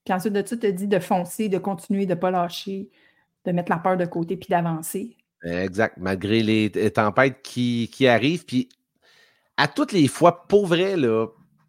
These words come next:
Speaker 2: à toutes les fois qu'il y a de la grosse chenoute qui arrive dans ma, ma vie, là, puis je veux juste dire aux gens que je suis pas, « Yeah, il y a de la chenoute qui arrive dans ma vie, il y a de quoi de beau qui s'en vient. » C'est pas vrai. T'as le droit d'être en tabarouette, t'as le, t'as le droit de, de bouder,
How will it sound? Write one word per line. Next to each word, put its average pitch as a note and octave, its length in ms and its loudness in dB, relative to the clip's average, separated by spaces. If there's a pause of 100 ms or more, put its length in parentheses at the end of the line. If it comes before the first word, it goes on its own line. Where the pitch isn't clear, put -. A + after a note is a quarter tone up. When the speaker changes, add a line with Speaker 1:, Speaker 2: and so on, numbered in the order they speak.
(100)
Speaker 2:
à C#3 100 2
toutes A#3+ 220 0
les D#3+ 120 6
fois E3 180 2
qu'il - 100 0
y - 20 6
a A2+ 40 0
de G#2 40 -2
la A2 140 2
grosse C#3+ 380 2
chenoute B2 540 0
qui A#2 120 0
arrive A2 300 -2
dans A#2 200 2
ma, A2 160 0
ma G#2 160 0
vie, G#2 300 -4
là, F#2 140 -2
puis - 280 -10 (140)
je F#2+ 200 -8
veux D#3 60 -2
juste G#3 300 -8
dire A2 240 -4
aux F#2 180 -4
gens G2+ 220 -6
que A#2+ 120 -4
je - 80 -10
suis - 100 -20
pas, « F#3 180 2 (280)
Yeah, F4 380 6
il E4 60 2
y - 20 8
a D4+ 60 10
de D4 60 -4
la D#4 120 8
chenoute E4 380 0
qui D#4 80 0
arrive D#4 260 4
dans C#4 140 6
ma C#4 160 6
vie, C4+ 140 4
il D#4 60 2
y D4 40 4
a C4 60 8
de - 60 -8
quoi C4+ 140 6
de A3+ 80 2
beau C4+ 160 0
qui - 100 -8
s'en A#3 240 2
vient. » A3+ 280 0
C'est - 100 -14
pas G#3+ 160 2
vrai. F#3+ 240 2
T'as G#3+ 320 8
le G#3 60 0
droit G3+ 300 2
d'être E3+ 260 2
en C#3+ 100 -2
tabarouette, B2 680 0
t'as D#3 160 6
le, D#3 160 -2 (460)
t'as D#3+ 200 2
le D#3 60 0
droit D#3+ 240 0
de, D#3 100 -8 (560)
de A#2+ 760 -2
bouder, F3 600 -2